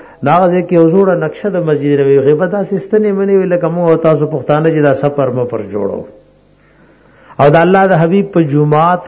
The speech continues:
کې نه درایي وه، نه پکې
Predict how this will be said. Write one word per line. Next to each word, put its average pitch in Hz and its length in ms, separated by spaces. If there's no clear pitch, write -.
کې 180 200
نه 143 240
درایي 147 540
وه، 165 420
نه 135 160
پکې 143 360